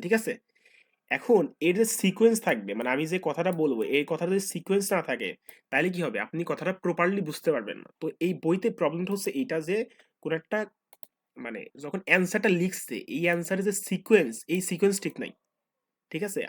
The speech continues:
আর মেধাবী বা হচ্ছে আপনি অনেক ভালো পারে, ভালো পারে না, এটা বলে আসলে কিছুই নাই। মেইন বিষয়টা হচ্ছে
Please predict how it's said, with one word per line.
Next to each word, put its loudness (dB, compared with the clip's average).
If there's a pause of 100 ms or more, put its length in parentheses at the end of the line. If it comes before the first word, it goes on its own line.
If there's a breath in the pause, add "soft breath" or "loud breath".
(120)
আর 4 (240)
মেধাবী 2 (240)
বা -4 (100)
হচ্ছে -8 (120)
আপনি -6 (180)
অনেক 0 (240)
ভালো 0
পারে, -2 (480)
ভালো -2
পারে -2
না, -4 (100)
এটা -2
বলে 2
আসলে -6
কিছুই -4
নাই। -2 (580 soft breath)
মেইন 0
বিষয়টা -2
হচ্ছে -4